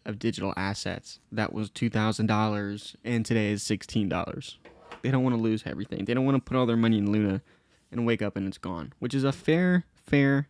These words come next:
thing. I used to get paid in Bitcoin. I stopped. Today,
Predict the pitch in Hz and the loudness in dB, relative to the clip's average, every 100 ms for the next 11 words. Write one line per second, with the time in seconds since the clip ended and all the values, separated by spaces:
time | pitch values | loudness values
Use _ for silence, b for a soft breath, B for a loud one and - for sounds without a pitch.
0 | _ - 139 104 - _ _ _ _ _ | _ 2 2 2 -4 _ _ _ _ _
1 | _ _ _ _ _ _ _ _ _ _ | _ _ _ _ _ _ _ _ _ _
2 | _ _ _ _ _ _ _ - 135 151 | _ _ _ _ _ _ _ 0 4 4
3 | 131 127 113 - 107 107 104 98 - 101 | 4 2 2 0 0 0 -2 -4 -2 -2
4 | 104 117 _ _ _ _ _ _ _ _ | -4 -8 _ _ _ _ _ _ _ _
5 | _ _ _ _ 110 117 - 113 117 - | _ _ _ _ -4 -4 -2 -2 -2 -6
6 | - - _ _ _ _ _ _ b b | -16 -20 _ _ _ _ _ _ b b
7 | b b b b b b b b b b | b b b b b b b b b b
8 | _ _ _ _ _ _ - 131 139 160 | _ _ _ _ _ _ 0 2 4 2
9 | 170 | 0